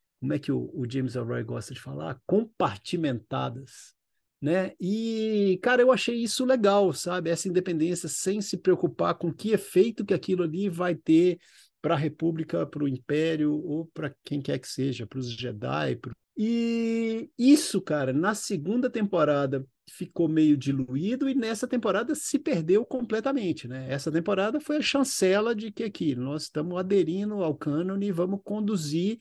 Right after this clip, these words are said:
os fios soltos de outras séries, de outras narrativas aqui,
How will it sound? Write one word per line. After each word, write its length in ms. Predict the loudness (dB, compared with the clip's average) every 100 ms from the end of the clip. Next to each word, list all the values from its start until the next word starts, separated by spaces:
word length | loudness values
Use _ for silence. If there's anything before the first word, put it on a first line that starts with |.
| _ _ _ _ _
os 240 | 2 2
fios 360 | 0 0 0 0
soltos 640 | -4 0 4 4 2 -6
de 160 | -2 2
outras 420 | 4 4 0 -6
séries, 540 | -4 0 0 0 -2 -2
de 160 | -2
outras 420 | -2 -2 -4 -6
narrativas 720 | -4 -2 -4 -6 -6 -6 -8
aqui, 600 | -10 -8 -6 -6 -6 -8